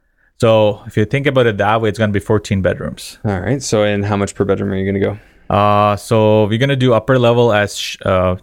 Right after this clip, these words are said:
Speaker 1: two people sharing one room, which is pretty common there. Uh, we're gonna do f-, all inclusive, four fifty per student.
Speaker 2: Per student, so
Speaker 1: So nine hundred per room on the upper level.
Speaker 2: Okay, so nine hundred times
Speaker 1: Six.
Speaker 2: six bedrooms.
Speaker 1: Yeah.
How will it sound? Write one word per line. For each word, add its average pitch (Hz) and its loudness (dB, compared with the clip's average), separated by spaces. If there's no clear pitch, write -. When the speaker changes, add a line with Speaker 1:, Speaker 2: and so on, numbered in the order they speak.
Speaker 1:
two - 0
people 120 0
sharing 107 -2
one 98 0
room, 127 -2
which 98 -2
is 101 -2
pretty 104 -2
common 95 -2
there. 107 0
Uh, 95 0
we're 101 -4
gonna 107 0
do 101 2
f-, - -14
all 110 2
inclusive, 117 -2
four - -2
fifty 123 -4
per 107 0
student. 127 -4
Speaker 2:
Per 110 -2
student, 104 -2
so 104 0
Speaker 1:
So 107 2
nine 107 -2
hundred 104 -2
per 98 -6
room 107 -8
on 98 -2
the 95 2
upper 95 -4
level. - -10
Speaker 2:
Okay, 113 -2
so 101 -4
nine 107 -2
hundred 104 -2
times 95 -4
Speaker 1:
Six. - -4
Speaker 2:
six - -8
bedrooms. 131 -2
Speaker 1:
Yeah. 90 -4